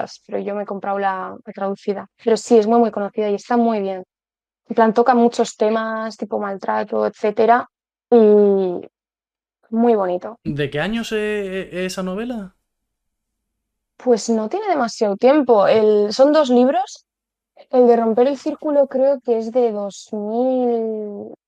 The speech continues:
Speaker 1: diecinueve o algo así, dos mil veinte. O sea, no es muy
Speaker 2: Mm,
Speaker 1: antiguo, ¿eh?
Speaker 2: entonces
Speaker 1: Y el
Speaker 2: no.
Speaker 1: segundo libre, el segundo libro, eh, ha salido este año.
Speaker 2: No,
Speaker 1: Así
Speaker 2: entonces
Speaker 1: que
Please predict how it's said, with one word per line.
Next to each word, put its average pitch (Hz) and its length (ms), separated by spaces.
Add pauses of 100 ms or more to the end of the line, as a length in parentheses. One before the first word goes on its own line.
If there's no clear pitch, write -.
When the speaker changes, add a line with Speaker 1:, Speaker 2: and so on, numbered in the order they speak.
(240)
Speaker 1:
diecinueve 208 880
o 262 80
algo 254 160
así, 226 180
dos 220 120
mil 233 180
veinte. 220 160
O - 40
sea, 214 120
no 208 200
es 359 80
muy 196 580
Speaker 2:
Mm, - 60
Speaker 1:
antiguo, 202 480
¿eh? - 80 (200)
Speaker 2:
entonces 139 340
Speaker 1:
Y 254 100
el 226 60
Speaker 2:
no. - 0
Speaker 1:
segundo 220 380
libre, 302 560
el 240 160
segundo 240 340
libro, 269 420 (140)
eh, 214 180
ha 214 60
salido 233 240
este 233 200
año. 226 200 (420)
Speaker 2:
No, 151 160
Speaker 1:
Así 139 40
Speaker 2:
entonces 143 100
Speaker 1:
que 226 80